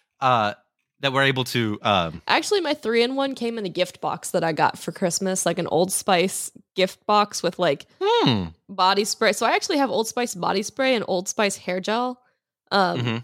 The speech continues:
Speaker 2: and so I smell delicious, like Fiji.
Speaker 1: Do you think we should bring back powdered wigs?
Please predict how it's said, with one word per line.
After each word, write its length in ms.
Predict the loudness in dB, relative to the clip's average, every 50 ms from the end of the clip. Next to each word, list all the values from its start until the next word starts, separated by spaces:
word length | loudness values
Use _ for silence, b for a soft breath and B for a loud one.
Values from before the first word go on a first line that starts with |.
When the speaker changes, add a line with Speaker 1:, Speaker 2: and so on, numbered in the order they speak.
| -6 -6
Speaker 2:
and 160 | -6 -4 -2
so 200 | 2 2 4 6
I 120 | 6 4
smell 320 | 2 2 0 2 2 2 4
delicious, 600 | 2 -2 -2 2 2 0 0 0 -4 -4 -4 -4
like 160 | -4 -6 -6
Fiji. 580 | -10 -8 -6 -6 -4 -4 -4 -6 -6 -6 -10 -12 _ _ _ _ _ _ _ _ _ _ _ _ _ _ _ _ _ _ _
Speaker 1:
Do 80 | -2 -2
you 140 | -2 -2
think 400 | 0 2 2 2 2 -2 -8 -16 _ _ _ _ _ _ _ _ _ _ _ _ _ _ _ _ _ _
we 140 | -6 -4 -4
should 480 | -4 -2 -2 0 0 0 0 -4 -6 _ _ _ _ _ _ _ _ _ _ _ _
bring 240 | -4 -2 -2 -2 -2
back 380 | 0 2 2 2 0 -2 -8 _ _ _ _ _ _ _ _ _ _
powdered 380 | -2 -2 0 0 -2 -4 -6
wigs? 420 | -6 -8 -8 -8 -14 -20 -20 _